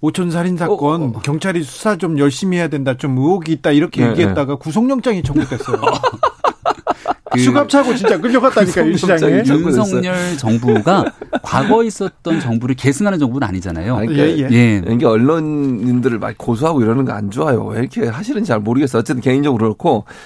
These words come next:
Speaker 2: 거주 이전의 자유 문제는 이제 김병민 대변인 개인적 의견이라고 생각하시고요. 생각하고요. 거기는 저희가 더 뭐 말을 안 해도 될 것 같아요.
Speaker 1: 자,
Speaker 2: 시청자분들 잘 아시니까.
Speaker 1: 첫 출근했습니다.
Speaker 2: 음.
Speaker 1: 용산시대 개막됐고 출근했습니다.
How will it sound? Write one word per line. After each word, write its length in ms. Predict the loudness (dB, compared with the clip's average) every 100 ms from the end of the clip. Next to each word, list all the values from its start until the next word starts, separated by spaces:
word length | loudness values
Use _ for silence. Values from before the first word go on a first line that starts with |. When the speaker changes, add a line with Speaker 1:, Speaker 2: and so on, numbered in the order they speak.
| -14
Speaker 2:
거주 240 | -2 0 2
이전의 340 | 0 0 -2
자유 240 | 0 0 2
문제는 400 | 0 0 -2 -2
이제 80 | -6
김병민 440 | -6 -2 0 -2 -4
대변인 340 | -4 0 0 0
개인적 340 | 2 2 2
의견이라고 380 | 0 2 2 2
생각하시고요. 580 | 0 0 0 -2 -2 -2 -4 -4
생각하고요. 560 | -2 0 0 2 2 2
거기는 260 | 0 0 0 -2
저희가 240 | 0 0
더 120 | 0 -2 -2 -12 -20 -2
뭐 160 | 2
말을 280 | 4 4 4
안 120 | 4 4
해도 120 | 4
될 160 | 2 2
것 80 |
같아요. 260 | 0 0 2
Speaker 1:
자, 80 | 2
Speaker 2:
시청자분들 500 | 0 -2 0 0 0
잘 120 | -2
아시니까. 380 | -2 -6 -8 -8
Speaker 1:
첫 200 | 0 0
출근했습니다. 680 | 2 2 4 2 0 0 2
Speaker 2:
음. 40 | 4
Speaker 1:
용산시대 760 | 2 2 2 0 2 2 2
개막됐고 500 | 0 0 0 0 0 0
출근했습니다. 800 | 2 2 2 2 0 2 2